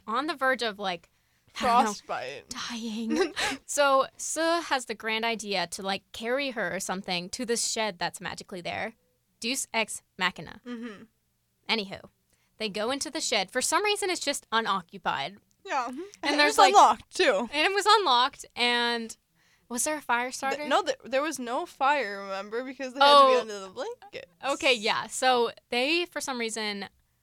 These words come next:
Speaker 1: don't have any emergency equipment 'cause Su just ran out there, no preparation, but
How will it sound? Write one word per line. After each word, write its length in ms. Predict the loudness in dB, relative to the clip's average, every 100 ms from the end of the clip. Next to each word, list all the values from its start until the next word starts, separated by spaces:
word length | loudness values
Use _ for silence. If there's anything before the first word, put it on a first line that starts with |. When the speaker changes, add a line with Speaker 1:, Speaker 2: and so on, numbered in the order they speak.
| _ _ _ _ -8
Speaker 1:
don't 180 | -2 0
have 180 | 0 0
any 500 | 0 0 0 -2 -4 -6
emergency 480 | -6 -6 -6 -8
equipment 460 | -10 -8 -6 -6 -8
'cause 140 | -6
Su 260 | -6 -4 -6
just 220 | -8 -8
ran 180 | -4 -2
out 180 | -2 0
there, 380 | 0 0 -2 -6 _
no 420 | -10 -6 -2 -2
preparation, 920 | 0 -2 0 0 -2 -2 -2 -2 -6 -2
but 240 | 2 2